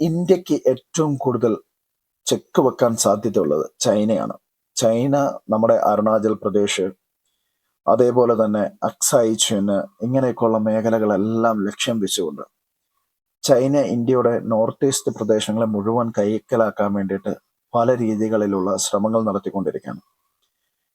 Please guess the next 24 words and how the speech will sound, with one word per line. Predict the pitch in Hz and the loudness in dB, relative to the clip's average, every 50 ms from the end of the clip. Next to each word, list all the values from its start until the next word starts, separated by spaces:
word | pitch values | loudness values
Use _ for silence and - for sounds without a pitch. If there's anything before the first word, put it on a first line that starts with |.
| _ _ - | _ _ -2
ഇതിനെയൊക്കെ | - 147 143 170 175 170 135 - - 143 117 - - _ _ _ - | 0 2 2 4 4 2 2 2 2 2 2 2 -4 _ _ _ -8
ഇന്ത്യ | 113 120 120 127 | -6 -2 0 0
വളരെ | 123 107 107 104 107 - 120 135 | 2 2 2 2 2 2 2 2
വലിയ | 120 113 113 117 113 104 | 2 2 2 2 0 0
ഭീഷണിയായിട്ടാണ് | 107 110 101 104 - - 113 113 117 113 101 107 98 98 | 0 -2 -2 -2 -2 -2 -2 0 0 0 0 0 -4 -4
കാണുന്നത്. | 90 90 85 90 - - | -4 -6 -8 -8 -6 -4
എല്ലാ | - 131 147 165 175 165 | -4 -2 0 0 0 0
കാലത്തും | - 156 139 135 131 - 139 123 117 | 2 2 4 4 2 0 -2 -4 -4
ഇന്ത്യക്ക്, | 110 113 117 113 - - 113 - - _ _ _ - - 104 | -2 -2 -2 -4 -2 -2 -4 -4 -4 _ _ _ -6 -4 -4
ആ, | 101 | -4
ഭീഷണിയായിട്ട് | 101 104 104 104 107 - 156 131 131 135 127 123 113 117 | -4 -2 -2 -2 -2 0 0 2 2 2 0 0 -2 -4
നിൽക്കുന്ന | 110 101 - 95 107 | -4 -4 -4 -4 -4
ഒരു | 92 92 | -4 -4
രാജ്യം | 95 87 80 90 - - - _ _ _ _ - | -4 -6 -6 -6 -8 -14 -14 _ _ _ _ -6
ചൈനയാണ്. | - - - 85 87 90 80 62 65 - _ _ _ _ _ _ _ _ _ _ _ _ _ _ _ _ - | -4 -4 -2 -2 -4 -4 -4 -6 -8 -12 _ _ _ _ _ _ _ _ _ _ _ _ _ _ _ _ 0
അപ്പൊ | 131 151 | 4 4
ആ | 147 | 4
ചൈനയെ | 143 143 143 131 135 147 156 165 165 | 6 6 4 4 4 2 2 0 0
വളരാൻ | 151 123 120 120 127 135 143 143 143 131 | 2 2 4 4 4 2 2 2 0 0
വിടാതിരിക്കണമെങ്കിൽ | 113 113 113 120 127 127 123 113 113 - 123 117 117 113 110 98 98 95 120 113 - - - - - - - | 2 4 4 4 4 2 0 -2 -2 0 0 0 0 0 -2 -4 -2 -2 -2 -2 -2 -4 -6 -4 -4 -2 0
നമുക്ക് | 104 101 113 - - 113 | 0 0 0 2 2 2
എന്ത് | 107 117 120 | 2 2 2
വേണം? | 117 113 104 107 110 - _ _ - - - 554 554 554 539 523 554 554 539 554 554 554 554 554 571 - - - | 2 2 0 -2 -4 -6 _ _ -6 -4 -4 -4 -4 -10 -12 -12 -8 -6 -6 -4 -2 -2 -4 -4 -6 -8 -8 -2
നമുക്ക്, | - 117 120 127 113 - 143 113 101 95 | 0 2 2 2 2 2 2 2 2 0